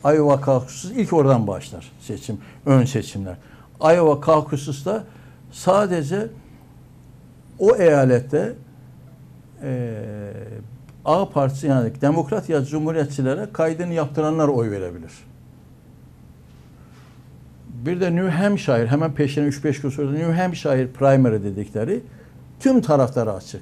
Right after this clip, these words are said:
Ben Fenerbahçeliyim, ben Galatasaraylıyım, kayıtlı üye değilim ama taraftarım. Onlara açık olan var. İşte bu iki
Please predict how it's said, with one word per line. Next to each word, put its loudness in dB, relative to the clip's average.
Ben 0
Fenerbahçeliyim, 0
ben -2
Galatasaraylıyım, 0
kayıtlı 2
üye 4
değilim 6
ama -8
taraftarım. 2
Onlara 6
açık 0
olan 0
var. -6
İşte -4
bu -6
iki -4